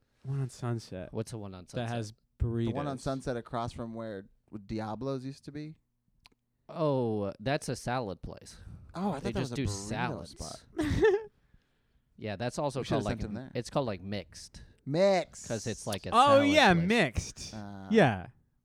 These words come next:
Speaker 1: Yeah, that
Speaker 3: okay.
Speaker 1: place, I remember going there on accident, like, when I used
Speaker 3: <laughs>
Speaker 1: to have to go into the office.
Speaker 3: Uh-huh.
Speaker 1: I, I just was like, "I get it, I'll get a salad for lunch." And then I was like, "Oh, yeah, just,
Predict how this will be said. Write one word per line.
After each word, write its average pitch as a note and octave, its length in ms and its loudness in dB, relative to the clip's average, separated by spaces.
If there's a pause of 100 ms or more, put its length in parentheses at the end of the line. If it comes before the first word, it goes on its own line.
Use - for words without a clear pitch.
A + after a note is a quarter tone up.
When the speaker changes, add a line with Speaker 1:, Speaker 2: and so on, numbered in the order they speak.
(120)
Speaker 1:
Yeah, F3+ 140 8
that F3 40 10
Speaker 3:
okay. F3+ 100 2
Speaker 1:
place, A3 180 8
I E3 80 8
remember A3 260 8
going F#3+ 220 0
there F#3 140 4
on D3 80 4
accident, D3+ 520 0
like, C3 260 0 (280)
when D#3+ 180 2
I D#3 40 8
used E3 180 10
Speaker 3:
<laughs> - 0 -
Speaker 1:
to D3+ 320 6
have D3+ 260 6
to D#3+ 60 0
go D3 160 4
into D3+ 160 -2
the C3 180 -2
office. E3 460 -4
Speaker 3:
Uh-huh. A#2 280 -6 (260)
Speaker 1:
I, B2+ 120 -2
I B2 460 0 (180)
just C3 240 -4
was A#2+ 120 -2
like, B2 200 0
"I C3 160 0
get A#2+ 160 -2
it, A2+ 80 -6
I'll A#2+ 80 -2
get A#2 100 0
a A2+ 40 -2
salad G2+ 340 -4
for A2+ 100 -8
lunch." G2+ 320 -8
And B2 100 0
then A#2+ 120 0
I - 20 -2
was A#2 140 -4
like, A#2 240 -4
"Oh, C#3 120 4
yeah, C3 200 2
just, A#2+ 160 -10